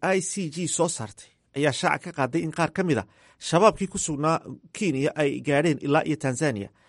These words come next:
waxaana markay halkaasi ay iska caabin kala kulmeen ay u wareegeen dalka Mozambique, iyagoo xidhiir la sameeyey maleeshiyad dalkaasi ka dagaalama. Muthika ayaa sheegay in jawaabtii ciidamada Kenya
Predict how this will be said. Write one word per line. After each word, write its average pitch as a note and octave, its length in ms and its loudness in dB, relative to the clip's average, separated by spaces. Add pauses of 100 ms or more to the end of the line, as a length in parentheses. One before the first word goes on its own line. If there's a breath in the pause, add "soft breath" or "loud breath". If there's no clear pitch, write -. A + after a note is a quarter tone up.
(160 soft breath)
waxaana C#3 260 0
markay D#3 280 -4
halkaasi D3+ 420 -4
ay C3+ 60 -2
iska - 280 -8
caabin C3+ 360 0
kala D3 200 -2
kulmeen D3+ 380 -2 (400 soft breath)
ay D3+ 180 2
u A3+ 140 0
wareegeen A#2 500 2
dalka F3 520 -2
Mozambique, C3 640 -2 (440)
iyagoo B2+ 320 2
xidhiir D3 320 -2
la F#3+ 80 0
sameeyey A#2 440 -4 (280 soft breath)
maleeshiyad E3 500 2 (500)
dalkaasi C#3+ 440 0
ka D3+ 100 -6
dagaalama. G#2 420 -4 (800 soft breath)
Muthika F3 420 2
ayaa D3 200 2
sheegay - 360 -10 (240)
in D#3 120 -4
jawaabtii D3+ 600 -2
ciidamada C3+ 500 0
Kenya A2+ 400 -6